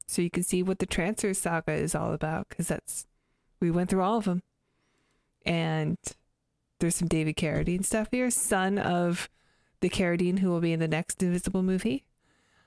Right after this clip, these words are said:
Um, some Gerrit Graham movies, the greatest actor of all time. And, uh, yeah, if you donate five dollars per month, you will get access to these reviews one day early, and some other shows you get a whole week early.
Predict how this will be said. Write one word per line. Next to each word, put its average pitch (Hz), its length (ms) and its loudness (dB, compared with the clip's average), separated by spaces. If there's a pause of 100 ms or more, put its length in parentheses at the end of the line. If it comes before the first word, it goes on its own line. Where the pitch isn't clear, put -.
(220)
Um, 160 360 0
some 165 200 0
Gerrit 160 260 0
Graham 156 280 0
movies, 196 460 0
the 160 80 0
greatest 143 400 0
actor - 260 -2
of - 100 -4
all - 160 -4
time. 175 360 -2 (720)
And, 180 520 0
uh, 190 400 0 (680)
yeah, 262 140 -2 (440)
if 190 140 0
you 185 80 2
donate 180 400 2
five 196 240 2
dollars 233 260 2
per - 120 -2
month, 233 300 0 (120)
you 202 100 2
will 202 160 2
get 196 160 0
access 196 360 -2
to - 120 -2
these 180 240 0
reviews 170 400 2
one 170 220 2
day 185 160 0
early, 233 420 0
and 190 220 0
some 196 160 0
other 196 180 0
shows 220 260 0
you 226 60 -2
get 214 120 0
a 208 40 -2
whole 220 200 0
week 240 220 0
early. 175 300 2